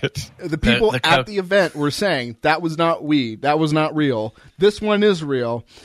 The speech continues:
Speaker 2: <laughs> That one was not real. He wasn't smoking pot." Like, those were quotes from the fucking thing. Like, come on. How could you deny
Speaker 1: Yeah.
Speaker 2: this? How could you deny the self-evident? A is A. <laughs> Sorry, go ahead. <laughs>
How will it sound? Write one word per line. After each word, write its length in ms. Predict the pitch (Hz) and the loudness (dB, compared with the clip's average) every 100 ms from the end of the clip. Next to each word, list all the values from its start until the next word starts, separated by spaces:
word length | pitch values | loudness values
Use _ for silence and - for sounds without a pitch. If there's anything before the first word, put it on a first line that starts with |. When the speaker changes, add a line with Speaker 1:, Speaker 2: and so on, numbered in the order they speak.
| - 190 | -14 -6
Speaker 2:
<laughs> 60 | 147 349 415 247 208 269 - - | -4 -2 0 -2 -2 -10 -8 -2
That 180 | 180 | 0
one 140 | 214 214 | 0 -2
was 200 | 185 175 | -2 -2
not 220 | 175 170 | -4 -4
real. 340 | 151 135 123 127 - | -2 -2 -2 -6 -8
He 100 | 175 | -2
wasn't 320 | 190 208 208 | 2 2 0
smoking 380 | - 190 185 185 | -8 -8 -8 -8
pot." 320 | - 170 120 | -6 -4 -4
Like, 160 | 131 139 | -4 -2
those 200 | 165 170 | 0 0
were 160 | 160 135 - 147 | -2 -6 -12 -12
quotes 280 | - 202 185 | -2 -2 -2
from 240 | - 170 | -6 -4
the 80 | 151 | -4
fucking 360 | - 139 135 120 | -4 -4 -4 -8
thing. 240 | 107 67 65 | -10 -12 -16
Like, 140 | 92 | -16
come 160 | 147 127 | -10 -10
on. 240 | 60 50 - _ _ _ _ _ _ _ _ _ _ | -12 -16 -20 _ _ _ _ _ _ _ _ _ _
How 180 | - 147 | -4 -2
could 160 | 165 160 | 0 -2
you 60 | |
deny 280 | 151 139 123 | -2 -2 0
Speaker 1:
Yeah. 140 | 120 78 | -2 -4
Speaker 2:
this? 120 | 71 | -4
How 140 | 82 151 | -2 0
could 180 | 175 | 0
you 60 | 151 | -2
deny 380 | 151 143 139 143 | -2 0 2 2
the 120 | 139 | 0
self-evident? 680 | - 131 135 127 123 87 - | -4 -4 -2 -4 -4 -12 -10
A 180 | 123 139 | -4 0
is 140 | 147 131 | 0 -2
A. 460 | 135 127 95 71 _ _ _ _ - | -2 -2 -2 -8 _ _ _ _ -20
<laughs> 1600 | - - - - - - - - _ _ _ _ _ - _ - | -20 -16 -14 -14 -16 -20 -20 -20 _ _ _ _ _ -16 _ -14
Sorry, 200 | 120 110 | -8 -8
go 100 | 107 113 - - - - _ _ - | -8 -16 -16 -18 -20 -20 _ _ -10
ahead. 200 | 330 - - - - 190 - 180 - 165 147 147 | -4 -4 -6 -12 -8 -6 -4 -6 -8 -12 -16 -20
<laughs> 0 | - | -20